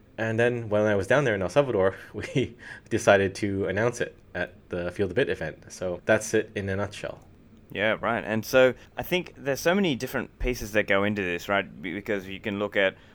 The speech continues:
Speaker 2: what is their current rate of funding on the fiat bond side, uh, because that, that, that's actually quite a bit higher. I, I think last I saw it was, like, thirteen percent is how much they would be paying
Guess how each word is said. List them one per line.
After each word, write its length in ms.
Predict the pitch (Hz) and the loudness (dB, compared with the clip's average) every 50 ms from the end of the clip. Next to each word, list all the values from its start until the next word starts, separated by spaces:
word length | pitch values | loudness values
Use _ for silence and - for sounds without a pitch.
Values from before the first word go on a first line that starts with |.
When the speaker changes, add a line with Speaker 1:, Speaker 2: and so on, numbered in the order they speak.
| - - | -10 -2
Speaker 2:
what 180 | - 113 113 | 0 2 2
is 180 | 113 110 98 - | 2 0 -2 0
their 360 | 101 98 98 95 92 92 - - - - - | 0 2 4 4 2 0 -2 -6 -14 -16 -10
current 320 | - - 143 165 170 - - | -4 0 0 0 0 0 0
rate 220 | 107 104 98 - | 0 0 0 -2
of 120 | - 85 | -4 -8
funding 540 | - - 95 90 87 80 85 85 85 85 - - - | -8 -8 -6 -6 -6 -6 -6 -6 -8 -8 -12 -10 -8
on 160 | 90 98 98 | -8 -6 -4
the 280 | 90 90 87 87 87 - - - - - - - | -4 -2 -2 -2 -4 -6 -8 -16 -20 -20 -20 -20
fiat 460 | - - - 139 135 127 117 - - - | -20 -8 -2 0 2 2 0 0 -2 -2
bond 480 | 104 98 95 92 92 90 87 - - - - - - - - | -2 0 0 -2 -4 -8 -10 -14 -18 -20 -20 -20 -20 -20 -16
side, 500 | - - 92 87 87 85 85 87 80 - - - - - - - - | -6 -4 -2 0 0 0 -2 -4 -6 -10 -18 -20 -20 -20 -20 -10 -8
uh, 380 | - 85 85 82 82 82 80 - - - - - - - - - - - | -6 -4 -2 -2 -2 -2 -4 -6 -10 -16 -20 -20 -20 -20 -20 -20 -10 -8
because 340 | 120 117 - 98 92 - | -8 -4 -4 -6 -6 -6
that, 240 | - - 101 - - | -8 -8 -8 -4 0
that, 260 | 120 123 120 - - | 0 0 0 0 0
that's 180 | - 123 117 - | 0 0 0 0
actually 220 | 110 98 - 107 | -4 -6 -6 -12
quite 280 | 98 - 101 98 95 - - - - | -6 -2 -2 -2 -2 -2 -6 -14 -12
a 40 | 104 | -8
bit 180 | 101 95 87 | -6 -6 -6
higher. 520 | - - 101 98 104 104 98 87 80 78 - | -4 0 2 2 4 4 4 2 0 0 -2
I, 180 | - 90 95 - | -4 -6 -4 -4
I 40 | - | -6
think 220 | - - 120 101 98 | -6 -6 -6 -4 0
last 240 | 98 98 98 - | 0 0 0 0
I 80 | 101 98 | -4 -4
saw 320 | - - 104 98 95 95 92 | -2 -2 0 2 2 2 2
it 60 | 82 | 0
was, 220 | 95 92 90 - - | -2 -6 -8 -8 -6
like, 200 | 92 90 87 - | -4 -4 -4 -6
thirteen 480 | - - 120 113 110 - 113 110 107 | -4 -2 0 0 0 0 -2 -4 -4
percent 440 | 98 - 92 - 123 120 98 - - | -6 -8 -8 -6 -4 -4 -4 -6 -8
is 120 | 90 85 - | -12 -12 -6
how 160 | - 98 92 | -4 -4 -2
much 360 | 90 87 87 - - - - - - | -2 -2 -4 -6 -8 -12 -14 -6 0
they 160 | - 98 95 | 2 4 4
would 160 | 95 95 90 | 4 2 -2
be 100 | - 95 | -4 -4
paying 460 | 90 - 117 120 113 98 85 82 80 | -2 -2 -2 0 -2 -2 -6 -8 -12